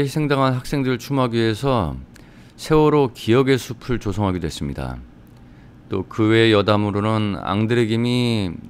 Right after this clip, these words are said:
어, 당시에 이제 오드리 헵번 나오는 영화를 보고 어떻게 영화 내내 옷차림이 수차례 바뀌냐고 놀랐대요. 왜냐면 당시 이제 우리나라 상황이, 어, 힘들고 경제적으로 어려우니까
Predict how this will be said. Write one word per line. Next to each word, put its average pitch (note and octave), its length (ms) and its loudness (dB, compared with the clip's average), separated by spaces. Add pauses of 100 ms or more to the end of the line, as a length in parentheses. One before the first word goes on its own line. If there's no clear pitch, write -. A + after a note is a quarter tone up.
(160)
어, F#2 420 -8 (100)
당시에 G#2 380 0
이제 F#2+ 260 2
오드리 F#2+ 340 0
헵번 G2 200 0
나오는 F2+ 240 2
영화를 E2+ 200 -2
보고 E2+ 460 -2 (720)
어떻게 F#2 320 2
영화 G2+ 220 4
내내 G#2+ 480 2
옷차림이 F#2+ 500 -2
수차례 G2 320 -2
바뀌냐고 F2+ 440 -2
놀랐대요. D2 520 -4 (1400)
왜냐면 G2 240 2
당시 G2 280 0
이제 G2+ 140 2
우리나라 F#2+ 520 2
상황이, G#2+ 600 -2
어, D2 180 -10 (120)
힘들고 B2 400 -2
경제적으로 G2 560 2
어려우니까 F#2 760 2